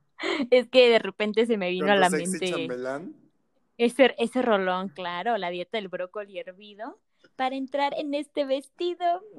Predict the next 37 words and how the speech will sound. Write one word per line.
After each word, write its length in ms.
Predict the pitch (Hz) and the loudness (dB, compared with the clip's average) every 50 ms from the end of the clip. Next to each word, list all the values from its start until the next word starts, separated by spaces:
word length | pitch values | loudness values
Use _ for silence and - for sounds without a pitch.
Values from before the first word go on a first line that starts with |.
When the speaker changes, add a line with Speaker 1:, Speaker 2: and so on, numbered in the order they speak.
| 240 | -8
Speaker 1:
Ándale. 280 | 226 220 208 190 175 - | -8 -6 -6 -6 -8 -4
Speaker 2:
Ya 140 | 139 156 165 | -2 0 0
aplica, 600 | 175 170 - 175 170 170 170 - 160 135 127 123 | 0 -2 -4 -10 -10 -10 -6 -4 -2 -2 -2 -2
¿eh? 160 | 123 123 147 - | -2 -4 -4 -2
Ya 100 | 254 320 | 0 2
Speaker 1:
No. 100 | 311 294 | 2 2
Speaker 2:
aplica. 440 | 311 294 285 - - 135 117 - _ _ _ _ _ _ _ _ _ _ _ _ _ _ | 0 -4 -10 -12 -10 -10 -10 -12 _ _ _ _ _ _ _ _ _ _ _ _ _ _
Speaker 1:
Ya, 240 | 214 190 180 180 185 | 4 6 6 6 6
ya 160 | 214 202 196 | 6 4 4
engordé 380 | 196 196 190 202 196 190 185 185 | 4 6 4 4 4 2 0 -2
mucho. 360 | 190 185 190 190 - - 175 165 | -2 -4 -4 -6 -8 -12 -14 -4
Ya 100 | 165 196 202 | -2 0 4
no 120 | 220 220 | 4 4
le 80 | 214 208 | 4 6
voy 100 | 202 208 | 6 6
a 20 | 202 | 6
gustar 340 | 190 180 165 - - 190 | 4 2 -2 -4 -4 -4
a 100 | 190 196 190 | -2 -2 -2
mis 280 | 190 180 175 175 - | -4 -6 -6 -10 -10
novios 380 | 196 185 180 180 185 185 185 - | -8 -8 -6 -4 -4 -6 -6 -6
europeos, 640 | 175 170 165 160 160 _ - 165 180 190 - _ - | -10 -12 -12 -12 -14 _ -16 -16 -16 -16 -20 _ -20
oye. 260 | 190 - - _ _ _ _ _ _ _ _ _ - | -20 -20 -20 _ _ _ _ _ _ _ _ _ 4
Porque 220 | 240 247 247 262 | 4 6 8 6
Speaker 2:
Yo 40 | 254 | 6
Speaker 1:
además 300 | 240 254 247 247 254 240 | 6 4 4 4 4 4
Speaker 2:
creo 100 | 240 247 | 2 0
Speaker 1:
hasta 140 | 254 254 262 | 2 2 2
Speaker 2:
que 0 | |
al 60 | 254 - 214 | 2 2 2
Speaker 1:
para 120 | 202 202 | 0 0
Speaker 2:
contrario. 400 | - - - 151 311 226 156 131 113 | -2 -2 0 0 0 -2 -4 -6 -8
Speaker 1:
eso. 80 | - _ _ _ _ _ _ | -12 _ _ _ _ _ _
Ellos 360 | - 233 254 269 330 370 370 | -8 -6 -6 -4 -6 -8 -6
son 180 | - 339 320 311 | -6 -8 -8 -6
blanquísimos, 1080 | 277 302 285 285 277 269 - 240 226 220 - - 240 226 226 220 214 208 202 226 302 480 659 - _ _ _ _ _ _ _ _ | -4 -4 -4 -4 -6 -8 -10 -14 -16 -16 -12 -8 -6 -6 -4 -4 -4 -4 -4 -4 -6 -8 -10 -12 _ _ _ _ _ _ _ _
pero, 1120 | 202 202 202 196 196 196 196 196 190 190 196 190 190 190 190 190 190 190 190 185 185 180 180 170 143 - - 165 180 - | -2 0 4 6 6 8 8 6 6 4 2 2 2 2 0 0 -2 -2 -2 -2 -2 -4 -6 -8 -12 -16 -18 -16 -14 -12
ay, 400 | 190 190 214 262 262 233 220 - | -8 -4 -2 0 0 -2 -2 -6